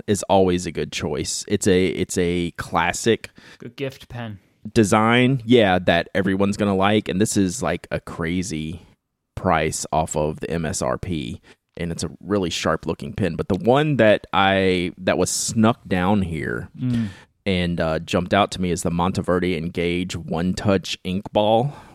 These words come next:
Speaker 1: rollerball pen. Do you know what this pen is, Mike?
Speaker 2: Is this the one where you can fill it with fountain pen ink?
Speaker 1: Ding, ding, ding.
Speaker 2: There
Speaker 1: We
Speaker 2: you
Speaker 1: have a
Speaker 2: go.
Speaker 1: winner. This is a very cool pen. This is a hard thing to get right. Pens that you try to be a rollerball pen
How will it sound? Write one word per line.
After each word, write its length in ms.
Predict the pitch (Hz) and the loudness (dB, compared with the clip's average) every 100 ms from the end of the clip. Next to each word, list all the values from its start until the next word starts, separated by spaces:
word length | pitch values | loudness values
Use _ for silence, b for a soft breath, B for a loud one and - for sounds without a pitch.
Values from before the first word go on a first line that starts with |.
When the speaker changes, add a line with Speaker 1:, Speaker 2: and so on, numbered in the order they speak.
| - | 0
Speaker 1:
rollerball 500 | 95 110 110 117 123 | 4 4 4 2 2
pen. 240 | 147 135 | 2 2
Do 80 | 98 | 2
you 80 | 101 | 2
know 140 | 107 | 6
what 160 | 107 117 | 6 6
this 140 | 117 | 2
pen 340 | - 127 113 117 | -2 -2 0 0
is, 300 | - 135 - | -2 -4 -2
Mike? 80 | 127 | 2
Speaker 2:
Is 60 | |
this 140 | 160 - | 4 6
the 140 | 180 | 8
one 300 | 170 175 165 | 8 6 4
where 180 | 151 147 | 4 4
you 240 | 131 143 | 2 0
can 180 | - 139 | 0 0
fill 300 | 131 - 135 | 0 4 6
it 160 | 131 - | 4 2
with 160 | 120 | -2
fountain 300 | - 139 123 | 2 4 4
pen 180 | 110 104 | 0 -4
ink? 300 | 95 - - - - 107 - | -6 -12 -18 -20 -14 -14 -2
Speaker 1:
Ding, 240 | 135 143 147 | 4 4 4
ding, 240 | 143 143 | 4 4
ding. 400 | 147 151 151 156 | 4 4 2 0
Speaker 2:
There 100 | 139 | 4
Speaker 1:
We 60 | 113 | 4
Speaker 2:
you 60 | |
Speaker 1:
have 100 | 123 | 4
a 60 | 135 | 2
Speaker 2:
go. 60 | 131 | 0
Speaker 1:
winner. 380 | 156 101 95 - | 2 0 -2 -8
This 400 | 107 95 117 170 | -10 2 4 4
is 200 | 196 160 | 4 6
a 60 | 131 | 6
very 320 | 113 123 127 | 6 6 6
cool 280 | - 135 123 | 6 6 6
pen. 420 | - 117 104 90 | 6 4 4 4
This 180 | 90 170 | 2 4
is 300 | 151 127 78 - _ _ | 4 2 -6 -12 _ _
a 160 | 107 101 | 4 4
hard 440 | 80 90 95 107 | 4 4 6 4
thing 260 | 107 101 98 | 4 4 4
to 120 | 98 | 0
get 220 | 85 85 - - | -2 -4 -6 -6
right. 320 | - 76 55 - _ _ _ _ - | -2 0 -2 -10 _ _ _ _ 2
Pens 360 | 110 98 98 | 4 4 4
that 240 | 98 92 80 | 2 2 2
you 300 | 87 90 71 | 0 0 -2
try 280 | - 90 | 0 2
to 120 | 92 92 | 2 2
be 260 | 90 87 | 2 2
a 100 | 76 | 0
rollerball 540 | 78 90 98 90 87 - | 0 2 2 2 0 0
pen 380 | 92 85 85 | -2 -2 -4